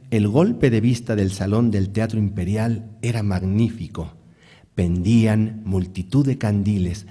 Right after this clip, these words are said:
reproducidos en los cien espejos con que fue adornada entre flores y bandas de color la hilera de balcones y plateas.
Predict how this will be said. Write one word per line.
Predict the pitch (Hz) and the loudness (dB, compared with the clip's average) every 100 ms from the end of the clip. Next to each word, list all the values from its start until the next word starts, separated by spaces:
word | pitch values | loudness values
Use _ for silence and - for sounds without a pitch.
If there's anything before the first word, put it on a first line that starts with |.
| - - | -20 -12
reproducidos | - 107 107 101 95 - 127 123 127 - | -2 -2 0 -2 -2 -2 0 0 -4 -8
en | 107 101 | 0 2
los | 90 92 | 0 -2
cien | 131 151 160 | 0 0 0
espejos | 131 - - 90 - 104 - - - - | -2 -6 -4 -4 -4 -6 -6 -18 -20 -6
con | 98 98 | -2 0
que | 95 | -2
fue | 113 | -2
adornada | 113 110 104 104 104 101 | 0 0 0 0 0 0
entre | 95 95 | 0 -2
flores | 92 101 104 101 98 | -4 0 0 0 -4
y | |
bandas | 92 98 92 90 | -2 0 -2 -4
de | 87 | -6
color | 87 92 107 120 - - - | -4 -2 -4 -6 -14 -20 -8
la | 104 95 | -2 0
hilera | 98 123 151 135 | 4 4 4 2
de | |
balcones | 110 104 101 117 113 92 | 2 2 0 0 0 0
y | 95 | -6
plateas. | 92 85 - 90 82 82 - | -4 -6 -4 -4 -4 -8 -16